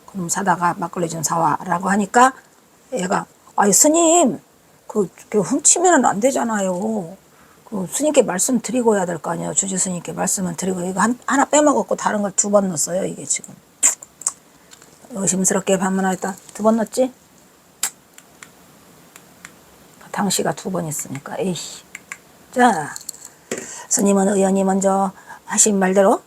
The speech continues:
명령을, "대표가 쌀 퍼오라고 가서 막걸리 좀 사갖고 와."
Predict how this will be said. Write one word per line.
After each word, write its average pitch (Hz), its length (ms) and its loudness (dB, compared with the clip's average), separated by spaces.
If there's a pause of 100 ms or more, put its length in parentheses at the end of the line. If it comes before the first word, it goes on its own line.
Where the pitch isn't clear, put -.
명령을, 185 380 0
"대표가 202 360 -6
쌀 214 220 0
퍼오라고 190 880 2 (680)
가서 175 220 -8
막걸리 160 320 -2
좀 160 120 -4
사갖고 185 400 -4
와." 151 160 0